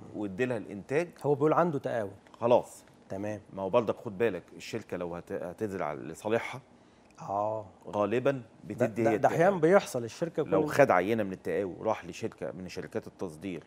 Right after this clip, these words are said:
Speaker 2: مم.
Speaker 1: ووافقت على التقاوي، لأن التقاوي بيبقى عليها اختبارات ودي هنقولها.
Speaker 2: أكيد.
Speaker 1: آه.
Speaker 2: تمام، تمام.
Speaker 1: نسبة إنبات وحيوية
Speaker 2: آه.
Speaker 1: وحاجات من دي كتير، و-، وهل فيها عفن، فيها أمراض، فيها
Speaker 2: مم.
Speaker 1: حشايش، فيها
Speaker 2: مم.
Speaker 1: الكلام ده كله. فلو الشركة وافقت على التقاوي بتاعته وهي موافقة تاخد الإنتاج منه،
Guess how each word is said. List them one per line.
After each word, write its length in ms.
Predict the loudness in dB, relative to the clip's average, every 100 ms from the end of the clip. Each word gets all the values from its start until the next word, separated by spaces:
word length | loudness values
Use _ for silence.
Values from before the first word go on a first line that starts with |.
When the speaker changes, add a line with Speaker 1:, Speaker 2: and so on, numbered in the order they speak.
| -10
Speaker 2:
مم. 80 | 2
Speaker 1:
ووافقت 420 | 2 2 -4 -4
على 240 | 0 2 0
التقاوي، 480 | -4 -2 2 2
لأن 160 | 2 -4
التقاوي 360 | -4 0 0 0
بيبقى 240 | -4 -4
عليها 240 | -4 -4
اختبارات 560 | -6 -8 -8 -2 -2 -2
ودي 160 | -4 -4
هنقولها. 200 | -2 -2
Speaker 2:
أكيد. 260 | -2 -4 -8 -20 _ 0
Speaker 1:
آه. 120 | 0
Speaker 2:
تمام، 280 | 0 -4 -8 -14 -18
تمام. 280 | -10 -2 0
Speaker 1:
نسبة 220 | 0 -2 -6
إنبات 380 | -6 0 0 0
وحيوية 560 | -6 -4 -2 0 2
Speaker 2:
آه. 40 | 2
Speaker 1:
وحاجات 580 | 0 -2 -4 -4 -6 -6 -6
من 140 | -8
دي 80 | -10
كتير، 340 | -10 -6 -6
و-، 420 | -6 -6 -4 -4
وهل 300 | -4 -2 -4
فيها 220 | -4 -2 0
عفن، 280 | 0 -2
فيها 280 | -4 -4 -4
أمراض، 360 | -4 -2 -2 -4
فيها 260 | -6 -4
Speaker 2:
مم. 100 | -4
Speaker 1:
حشايش، 420 | -6 -2 -2 -2 -6
فيها 160 | -8
Speaker 2:
مم. 40 | -4
Speaker 1:
الكلام 240 | -2 -4
ده 100 | -6 -16
كله. 100 | -20 -20 -20 -20 -20 -6
فلو 260 | 0 2 2
الشركة 340 | -2 -2 2
وافقت 240 | 2 2
على 120 | -2 -2
التقاوي 320 | 0 0 0
بتاعته 320 | -4 -6 -8 -12 -20 -8
وهي 380 | -2 0 2 2
موافقة 300 | 0 -2 -6
تاخد 240 | -6 -6
الإنتاج 380 | -8 -8 -8 -6
منه، 220 | -8